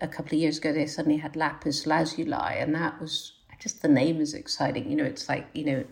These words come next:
the Madonna's kind of cloak or something. I, I, it's also really expensive, even for a little tube. And I,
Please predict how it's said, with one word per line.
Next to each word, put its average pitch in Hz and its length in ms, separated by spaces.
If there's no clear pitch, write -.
the 143 60
Madonna's 147 600
kind - 220
of 147 60
cloak 151 440
or - 40
something. 143 420
I, - 100
I, - 500
it's - 200
also 285 320
really - 220
expensive, - 720
even 165 200
for 165 140
a - 20
little 156 280
tube. 180 340
And 165 100
I, 165 80